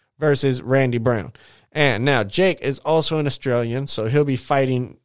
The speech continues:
I think it's ten minutes away from his home gym, so it's nowhere near to him, um, nowhere new to, new to him. So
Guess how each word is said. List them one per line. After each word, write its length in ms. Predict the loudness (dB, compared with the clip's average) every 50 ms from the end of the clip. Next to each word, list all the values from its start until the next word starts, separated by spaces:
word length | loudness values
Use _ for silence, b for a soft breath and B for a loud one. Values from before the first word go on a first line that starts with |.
| _
I 80 | -6 -4
think 200 | -2 -2 0 0
it's 120 | -2 -2
ten 260 | -4 -2 0 0 2
minutes 220 | 2 0 0 -2 -2
away 180 | 0 0 0
from 160 | 0 0 -2 -2
his 180 | -2 0 0
home 260 | 0 0 0 0 -2
gym, 340 | 0 0 0 2 2 0 -2
so 220 | -4 -4 -4 -2 -2
it's 100 | -2 0
nowhere 420 | 2 4 4 4 4 4 2 2
near 240 | 2 2 4 4 2
to 100 | 2 2
him, 320 | 2 2 2 0 -2 -6 b b b b b b b b b b
um, 440 | -2 0 2 2 2 0 -2 -6 -6
nowhere 320 | -2 0 2 2 4 2 2
new 220 | 0 0 0 0
to, 160 | -2 -4 -6
new 360 | -12 -12 -2 2 4 4 4 2
to 200 | -2 -4 -4 -4
him. 280 | -4 -4 -4 -6 -8 -12 _ _ _ _ _ _
So 360 | -4 0 0 2 2 0